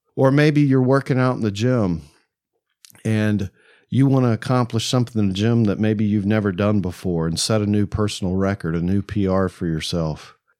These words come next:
And so maybe that means putting in the extra time and effort, because no matter what, you're gonna see this thing through and you're gonna accomplish this thing, this personal record you're wanting to achieve for yourself. And mindset plays an important part in that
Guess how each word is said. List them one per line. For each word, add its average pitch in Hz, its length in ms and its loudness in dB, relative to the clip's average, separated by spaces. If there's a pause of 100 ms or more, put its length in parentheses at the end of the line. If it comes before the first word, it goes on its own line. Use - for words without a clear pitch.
And 90 580 -2
so 95 720 -2
maybe 107 360 0
that 107 280 0
means 104 540 0
putting 113 400 0
in 104 220 2
the 95 160 2
extra 104 340 -4
time 104 460 -2
and 95 80 0
effort, 107 480 -2 (420)
because 104 300 -4
no 117 120 2
matter 110 380 2
what, 107 480 0 (200)
you're 110 140 2
gonna 107 240 0
see 117 360 0
this 110 280 -2
thing 113 220 0
through 123 320 0
and 98 100 0
you're 101 140 2
gonna 95 300 0
accomplish 104 640 -4
this - 240 -6
thing, 98 420 -2
this 95 160 -4
personal 101 460 -2
record 92 420 -2
you're 90 120 0
wanting 92 360 -2
to 87 160 -2
achieve 92 460 -4
for - 120 -8
yourself. 78 720 -6 (640)
And 78 100 -6
mindset 107 600 0
plays 107 360 0
an 98 100 0
important 98 480 -4
part 110 300 -2
in 92 180 -2
that 107 320 -2